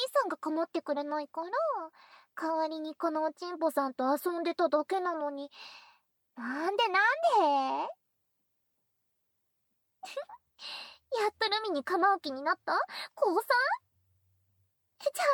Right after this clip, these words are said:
あ、ルミの勝ちだ。やったー。<laughs> 結局我慢できなかっ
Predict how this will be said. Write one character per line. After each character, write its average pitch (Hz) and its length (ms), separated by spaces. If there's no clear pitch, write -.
あ、 - 80
ル 466 80
ミ 392 100
の 269 160
勝 330 140
ち 453 80
だ。 - 180
や 359 80
っ - 60
た 392 80
ー。 277 240
<laughs> 523 460
結 415 220
局 349 220
我 - 20
慢 403 400
で 330 140
き 539 120
な 523 120
か 427 120
っ - 60